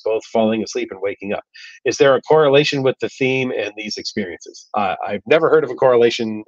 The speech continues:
uh, on that whatsoever, just so you, you haven't been on meds for O C D, so you never understood why I got brain zaps. I don't really know what brain zaps are, but I'd be fascinated to find out. Uh, "Can anything be done, uh, for these experiences, or is it just ride the wave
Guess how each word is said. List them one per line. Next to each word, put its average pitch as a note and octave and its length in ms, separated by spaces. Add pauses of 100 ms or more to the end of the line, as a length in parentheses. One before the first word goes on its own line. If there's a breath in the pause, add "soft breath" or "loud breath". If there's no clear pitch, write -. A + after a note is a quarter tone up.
uh, G2+ 240
on G#2 120
that G2+ 140
whatsoever, F2 300 (140)
just - 160
so G#2+ 60
you, A#2 100 (580 loud breath)
you A#2 120
haven't C#3+ 280
been C3+ 140
on A#2 160
meds B2+ 260
for B2 140
O A2 80
C A2+ 160
D, A2 120
so - 160
you A2+ 140
never A#2 240
understood G#2+ 420
why G#2+ 200
I G2+ 80
got G2+ 200
brain G2+ 220 (100)
zaps. F2+ 220 (100)
I A#2 40
don't C3+ 200
really C#3 180
know C3+ 120
what A2+ 160
brain A2+ 240
zaps G2+ 300
are, F#3+ 240
but F2+ 80
I'd F#2 140
be F#2 180
fascinated A2+ 520
to - 120
find G2 180
out. D3+ 140 (680 loud breath)
Uh, B2 220 (100)
"Can C3 300
anything D#3 400
be B2+ 140
done, C3 380 (200)
uh, A2+ 320
for B2+ 80
these A#2 240
experiences, A2 560
or A2 140
is G2 160
it G2 80
just - 260
ride A2 320
the G2+ 80
wave G2+ 240